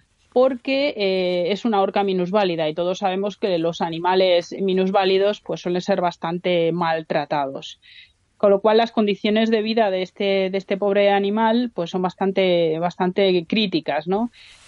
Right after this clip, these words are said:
En enero de dos mil dieciocho, la Corte de Ámsterdam ha revisado las denuncias de los activistas y se espera, eh, la sentencia a ver qué hacen con ella, aunque no saben muy bien qué hacer en el caso de que no pueda estar en Loro Parque.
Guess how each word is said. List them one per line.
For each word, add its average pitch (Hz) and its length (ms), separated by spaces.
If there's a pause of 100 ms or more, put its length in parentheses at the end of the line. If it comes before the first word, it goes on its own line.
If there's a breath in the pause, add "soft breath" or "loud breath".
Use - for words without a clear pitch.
(100)
En 208 160
enero 226 260
de 254 100
dos 254 180
mil 247 180
dieciocho, 247 760
la 175 220
Corte 208 340
de 202 80
Ámsterdam 185 640
ha 180 80
revisado 214 560
las 175 200
denuncias 196 440
de 196 80
los 185 160
activistas 233 800
y 190 60
se 190 140
espera, 208 760
eh, 156 560
la 170 200
sentencia 208 640
a - 20
ver 175 200
qué 165 260
hacen 185 320
con 160 200
ella, 214 300
aunque 156 260
no 175 120
saben 196 280
muy 180 200
bien 170 380
qué 190 100
hacer 202 280
en 208 120
el 165 160
caso 185 300
de 190 120
que 180 80
no 175 120
pueda 180 180
estar 185 200
en 180 140
Loro 165 240
Parque. 185 460